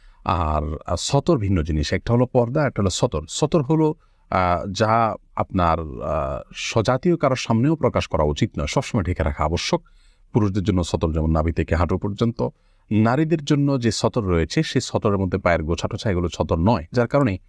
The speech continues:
আহ, একজন নারী অন্য নারীদের সামনে, আহ, তার পায়ের গোছা টোছা এগুলো যদি উন্মুক্ত রাখেন, তাতে তিনি গুনাহগার হবেন না। হ্যাঁ, পরপুরুষের সামনে রাখলে অবশ্যই গুনাহগার হবেন, কারণ সেটি পর্দার খেলাফ। তাহলে পায়ের গোছা এটা পর্দার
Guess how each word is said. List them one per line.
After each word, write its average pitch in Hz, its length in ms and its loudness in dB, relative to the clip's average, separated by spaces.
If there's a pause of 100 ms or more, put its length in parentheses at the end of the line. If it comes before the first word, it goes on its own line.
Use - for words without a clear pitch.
(460)
আহ, 92 220 2
একজন 120 500 2
নারী 101 480 4
অন্য 165 220 4
নারীদের 101 380 4
সামনে, 82 460 0 (420)
আহ, 76 520 -2
তার 85 160 0
পায়ের 87 260 0
গোছা 85 220 -2
টোছা 113 220 -2
এগুলো 98 200 2
যদি 95 240 -2
উন্মুক্ত 107 400 2
রাখেন, 147 460 0
তাতে 135 360 0
তিনি 87 220 0
গুনাহগার 73 440 -2
হবেন 76 240 0
না। 80 320 2 (260)
হ্যাঁ, 87 320 0
পরপুরুষের 139 460 0
সামনে 127 220 0
রাখলে 113 220 2
অবশ্যই 117 280 2
গুনাহগার 120 320 2
হবেন, 117 220 0
কারণ 76 240 -2
সেটি - 220 -4
পর্দার 107 340 2
খেলাফ। - 300 -4 (100)
তাহলে 87 180 0
পায়ের 92 280 0
গোছা 123 380 0 (320)
এটা 107 180 0 (140)
পর্দার 147 460 2